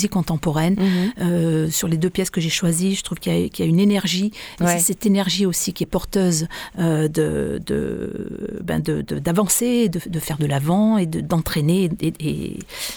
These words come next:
Speaker 1: voilà, donc l'énergie porteuse. Et, euh, et Ève Riss-, Ève Risser, c'est vraiment quelqu'un qui, qui, qui, qui a en effet une belle é-,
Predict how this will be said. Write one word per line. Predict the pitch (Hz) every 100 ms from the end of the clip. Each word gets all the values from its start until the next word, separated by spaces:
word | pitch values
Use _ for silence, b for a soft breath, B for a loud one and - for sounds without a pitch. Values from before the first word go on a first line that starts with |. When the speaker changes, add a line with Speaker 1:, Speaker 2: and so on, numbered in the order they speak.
| B
Speaker 1:
voilà, | 160 160
donc | 156 165 156
l'énergie | 190 190 180 165 180
porteuse. | - 202 - 233 214 - B B B -
Et, | 180 196
euh, | 180 165 156 -
et |
Ève | 185 190
Riss-, | 180 160 - - -
Ève | 175
Risser, | 170 - 196
c'est | 185
vraiment | 180 170
quelqu'un | 175 160 - 175
qui, | 170 - 170 175 - 180 202 202 -
qui, | - 170
qui, | - -
qui | - -
a | - -
en | - 170
effet | - 165
une | 156
belle | 151 185 202
é-, | 180